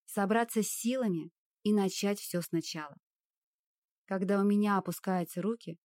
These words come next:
я подхожу к зеркалу и говорю: «Встань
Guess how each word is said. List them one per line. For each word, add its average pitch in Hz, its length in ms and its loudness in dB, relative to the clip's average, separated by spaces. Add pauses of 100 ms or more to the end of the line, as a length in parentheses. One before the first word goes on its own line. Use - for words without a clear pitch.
(760)
я 220 160 4
подхожу 262 420 2
к 240 60 0
зеркалу 254 460 2
и 240 80 -2
говорю: 226 520 2 (720)
«Встань 185 640 2